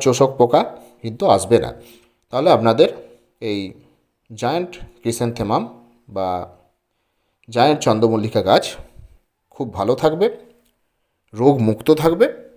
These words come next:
আপনারা আপনাদের যে শীতের সিজনে খুব ভালো ফুল ফোটাতে পারবেন। বুঝতে পেরেছেন কী বললাম আমি?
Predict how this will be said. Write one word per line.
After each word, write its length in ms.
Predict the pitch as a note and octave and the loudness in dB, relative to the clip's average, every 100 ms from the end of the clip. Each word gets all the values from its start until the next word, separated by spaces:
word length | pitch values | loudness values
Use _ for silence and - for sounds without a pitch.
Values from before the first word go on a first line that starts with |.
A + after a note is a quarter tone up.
| _ _ _ _ _ _ _ - | _ _ _ _ _ _ _ -8
আপনারা 340 | G2 A2 A#2+ F#3+ - - _ _ _ _ _ _ _ _ _ _ _ _ _ _ _ _ _ _ _ | -4 0 2 2 -2 -20 _ _ _ _ _ _ _ _ _ _ _ _ _ _ _ _ _ _ _
আপনাদের 340 | A#2 G#2+ G#2 G2+ | -6 -4 -4 -4
যে 140 | G2+ G#2 - - | -4 -4 -6 -8
শীতের 360 | - A#2+ B2+ B2 | -4 2 2 0
সিজনে 360 | A#2+ C3 D3+ A#3 - _ _ _ | -4 -4 -4 -4 -10 _ _ _
খুব 160 | - F3+ | -8 -8
ভালো 240 | G#2 G2+ B2+ - - - _ _ | -4 0 0 -2 -14 -20 _ _
ফুল 200 | - D3+ A3+ | -8 -6 -6
ফোটাতে 300 | A2 G2 G2+ | -4 -4 -2
পারবেন। 340 | G#3+ F2 D2+ C2+ - _ _ _ _ _ _ _ _ _ _ _ _ _ D3 | -4 -4 -6 -16 -20 _ _ _ _ _ _ _ _ _ _ _ _ _ -6
বুঝতে 180 | D#3 G3 | 2 6
পেরেছেন 280 | G#3+ G#3 A#3 - - | 6 6 0 -8 -18
কী 100 | - C#3 | -4 2
বললাম 280 | D#3 D#3+ | 4 4
আমি? 180 | E3+ F#3 | 4 0